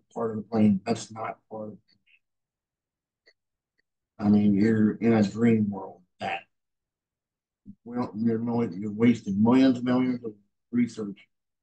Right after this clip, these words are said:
on what you should be focusing on, deep search and diving around Howland Island, basically. Um, you know, no, just quit it, man. Quit it.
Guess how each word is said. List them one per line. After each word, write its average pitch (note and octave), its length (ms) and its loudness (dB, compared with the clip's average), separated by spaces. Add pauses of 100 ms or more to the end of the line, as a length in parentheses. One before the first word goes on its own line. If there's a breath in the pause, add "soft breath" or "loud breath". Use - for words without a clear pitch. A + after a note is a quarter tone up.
on G#2 80 -10
what A2+ 120 -10
you G2 60 -8
should C3 260 -2
be G#2 80 -8
focusing G#2 460 -12
on, G2 300 -8
deep A#2 180 -6
search A2 300 -4
and G2 120 -12
diving A2+ 400 -4
around G2+ 300 -12
Howland G#2+ 340 -12
Island, G#2+ 280 -8 (840)
basically. G#2 640 -6 (1500)
Um, A2 880 0 (140)
you A2 120 -14
know, G2+ 180 -16 (1120)
no, A2 180 -10 (400)
just - 240 -12
quit C#3 160 6
it, G#2 160 -6
man. G2 200 -8 (1080)
Quit - 260 -4
it. - 460 -2